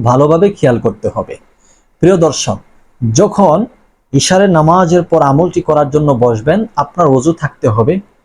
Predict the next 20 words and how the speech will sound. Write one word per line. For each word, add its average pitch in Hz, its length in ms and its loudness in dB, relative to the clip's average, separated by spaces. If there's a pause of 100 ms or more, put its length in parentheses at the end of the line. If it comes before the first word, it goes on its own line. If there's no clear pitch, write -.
ভালো 123 280 0
করে 147 180 2
ওযু 127 220 0
করে 151 240 0
নেবেন, 160 280 0 (560)
পবিত্রতা 165 480 0
অর্জন 123 460 2
করে 156 220 2
নেবেন। 160 260 0 (460)
পবিত্রতা 202 520 0
যদি 190 240 2
না 165 160 2
থাকে, 160 260 0
তাহলে 139 340 0
কিন্তু 135 420 -4
আমলের 123 400 0
কোনো 117 160 -2 (100)
কাজ 143 120 0 (120)
হবে 110 180 -2
না। 95 120 -10